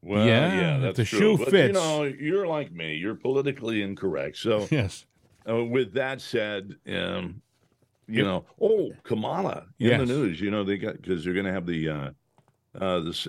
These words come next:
Speaker 1: uh, the Senate photos and the swear-ins and all of that.
Speaker 2: Yeah.
Speaker 1: And of course, she heads that up. So she said, "Anybody that's over two years old must be vaccinated,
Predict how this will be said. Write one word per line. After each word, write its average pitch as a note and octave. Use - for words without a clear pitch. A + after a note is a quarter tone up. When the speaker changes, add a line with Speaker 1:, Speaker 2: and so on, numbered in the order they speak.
Speaker 1:
uh, F2+
the D#2
Senate A#2+
photos G2+
and E2+
the D#2+
swear-ins F#2+
and F#2
all F2+
of F2
that. F2+
Speaker 2:
Yeah. B2+
Speaker 1:
And B2
of A#2+
course, -
she A#2
heads G2+
that F#2
up. G2
So G2
she A#2
said, G2
"Anybody A#2+
that's E2+
over F#2
two C3
years B2+
old G2
must G2+
be G2+
vaccinated, D#2+